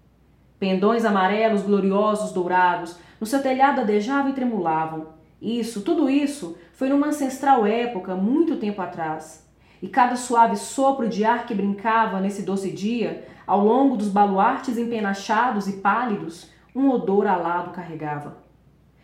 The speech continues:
Viandantes nesse feliz vale, por duas janelas iluminadas viram,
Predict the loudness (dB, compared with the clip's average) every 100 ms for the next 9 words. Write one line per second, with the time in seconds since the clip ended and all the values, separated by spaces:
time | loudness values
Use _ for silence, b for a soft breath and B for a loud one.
0 | b b b 0 4 4 4 2 2 0
1 | -2 -2 -2 -2 -2 -4 -2 0 0 0
2 | -6 B B -4 0 0 0 0 0 0
3 | 0 0 0 0 0 -2 -2 -2 -2 -2
4 | -2 -4